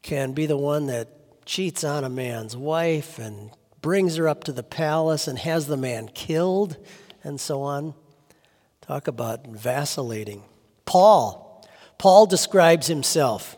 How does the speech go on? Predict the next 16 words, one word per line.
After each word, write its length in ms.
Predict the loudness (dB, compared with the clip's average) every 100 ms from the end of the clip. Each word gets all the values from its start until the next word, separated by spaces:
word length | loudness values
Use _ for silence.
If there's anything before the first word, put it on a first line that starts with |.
| -14
He 100 | -8
says, 260 | -2 0 2
"I'm 180 | 2 2
the 100 | -2
chief 440 | -2 2 2 2
of 120 | 0
sinners." 680 | 2 2 4 2 0 -4 -8 -12 -20 _ _ _ _ _ _ -6
And 100 | 0
he, 140 | 2 0 -4
he 120 | -2
can 140 | 2 2
express 520 | 0 0 6 6 8
such 220 | 4 2
humility 640 | 0 0 4 4 4 4 2
about 320 | 4 2 2
himself. 720 | -2 -4 -4 0 0 -2 -10